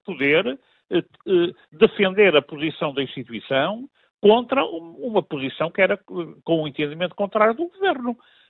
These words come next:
Portanto, isto são exemplos, eh, aliás, aquele que o senhor engenheiro deu, aquele, este que eu estou agora aqui a referir, são exemplos que as pessoas têm consciência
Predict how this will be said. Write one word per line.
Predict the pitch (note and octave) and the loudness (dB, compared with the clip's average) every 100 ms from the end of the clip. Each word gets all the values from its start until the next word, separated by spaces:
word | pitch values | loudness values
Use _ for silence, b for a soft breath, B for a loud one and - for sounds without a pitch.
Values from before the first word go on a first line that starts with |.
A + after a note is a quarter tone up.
| _ | _
Portanto, | _ A3 E3 | _ 2 4
isto | C4+ - | -2 2
são | D4 B3+ | 4 4
exemplos, | D3 C#3+ C3+ - F3 F3+ | 4 4 4 0 -6 -4
eh, | D3+ B B | -6 B B
aliás, | - D3 D#3 A#2+ | 4 6 6 4
aquele | B2 G3+ F#3+ | 4 4 4
que | F#3 | 0
o | D3 C3+ | -4 -4
senhor | D#3 C#3+ | -8 -6
engenheiro | C3 G3 C4 | -2 -2 0
deu, | C3 A#2+ | 2 4
aquele, | G#2+ G3+ G3 E3+ | 4 2 2 0
este | F3+ - | -2 -4
que | |
eu | D3 | -8
estou | - D#3+ | -2 2
agora | D3+ A#2 | 4 2
aqui | - D#3+ | 2 0
a | |
referir, | C3 - G#2+ G2 G2+ b b - | 0 -4 -10 -8 -8 b b 2
são | G4 | 4
exemplos | G#3 D#3 - | 6 2 2
que | - | -2
as | F4 | -2
pessoas | - - C3 G#2 A#2+ - | -4 0 4 6 4 0
têm | C4+ C4 F#3 | -2 0 -2
consciência | - B3+ - E3 D3 A3 E3+ - F#2+ E2 | 0 -2 -2 -4 -2 0 -2 -2 -2 -2